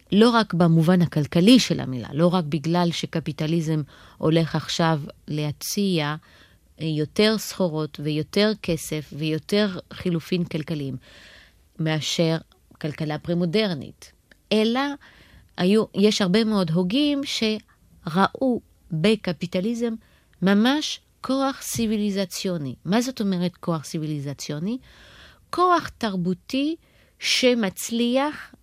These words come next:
להתגבר על דחפים מאוד שליליים של חברות או של בני אדם. ויש הרבה מאוד הוגים שאחזו בעמדה הזאת. אני אתחיל רק בלדבר על, אה,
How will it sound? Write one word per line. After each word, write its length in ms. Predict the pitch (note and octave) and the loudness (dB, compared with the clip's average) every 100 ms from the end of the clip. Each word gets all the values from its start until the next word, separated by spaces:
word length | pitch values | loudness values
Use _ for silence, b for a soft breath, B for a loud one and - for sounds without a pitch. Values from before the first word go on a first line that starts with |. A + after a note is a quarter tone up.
| - | -4
להתגבר 1000 | F3+ G#3 - F#3+ F3 D3+ D#3+ D#3 G#3 A#3 A3 _ | 2 2 2 -2 0 0 0 2 0 0 -6 _
על 180 | F3 F3+ | -2 0
דחפים 760 | F3 E3+ - D3+ - G#3 G#3+ G#3+ _ _ - | 0 -4 -4 -10 -8 -4 -4 -6 _ _ -2
מאוד 380 | F#3 G3 G3+ G3+ | 2 2 2 0
שליליים 640 | - F#3 D#3+ D#3 E3+ G#3 G#3+ b b | 0 0 0 0 0 -2 -6 b b
של 240 | - G3 | -2 -2
חברות 600 | E3 - C#3+ C#3+ F#3 G3 - | -2 -4 -6 -4 -6 -6 -6
או 120 | E3+ | -4
של 260 | E3 - D#3+ | -4 -4 -6
בני 300 | D3 D3 C3+ | -6 -8 -8
אדם. 240 | C3+ - - - _ - B B B D3 | -12 -12 -14 -18 _ -20 B B B -4
ויש 720 | D#3+ G3+ - A#3+ C4+ - - _ _ - _ _ | 2 2 4 2 2 -2 -8 _ _ -20 _ _
הרבה 200 | D#3 D#3+ G#3+ - - - | -6 0 0 0 -10 -6
מאוד 340 | E3+ F3 E3 | -2 0 0
הוגים 440 | D#3 E3+ D#3 F3+ D#3 | 0 -2 -2 -4 -6
שאחזו 880 | D3 - D3 - - C#3+ E3+ D3 D#3+ | -8 -8 -10 -12 -16 -10 -8 -8 -8
בעמדה 440 | D3+ C#3 C#3+ D3 - | -8 -8 -8 -8 -8
הזאת. 440 | D3 F3 C#4+ D4+ B B B | -10 -6 -6 -6 B B B
אני 240 | C4+ C#4+ C#4+ | 0 2 2
אתחיל 300 | - D#4 C4+ | 0 -2 -2
רק 200 | C#4 - | -4 -4
בלדבר 580 | A#3 A3 G#3 G3+ B3+ B3+ A#3 b b b | -2 -2 -4 -2 -2 -4 -8 b b b
על, 380 | - G3+ G3+ G#3 - | -6 -4 -4 -4 -8
אה, 60 | - | -10